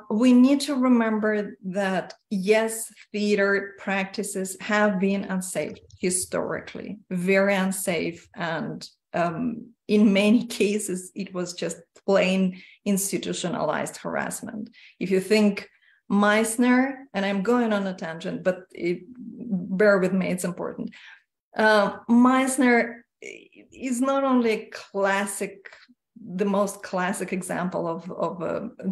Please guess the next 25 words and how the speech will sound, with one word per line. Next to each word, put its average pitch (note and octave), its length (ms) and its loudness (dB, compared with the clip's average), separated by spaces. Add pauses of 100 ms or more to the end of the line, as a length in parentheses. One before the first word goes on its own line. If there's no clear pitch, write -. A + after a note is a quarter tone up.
(140)
guru F#3 600 0
and - 420 -6
an F3+ 220 -2
acting F3+ 500 -2
teacher F3 480 -4
who E3+ 420 -6
has E3+ 240 -8
been F3+ 440 -8
venerated E3+ 840 -4
for E3+ 160 -10
being D3+ 420 -8
the D#3+ 100 -8
greatest - 580 -6
of - 140 -12
them G#3+ 180 2
all. G3 320 4 (540)
He's C4 400 4
also A#3+ 800 4
a, G3 400 2 (720)
a D#3+ 140 0
sex - 540 -2
observed, F3+ 640 -2 (100)
uh, - 500 -8
obsessed F3+ 540 -4
narcissist. A3+ 800 -2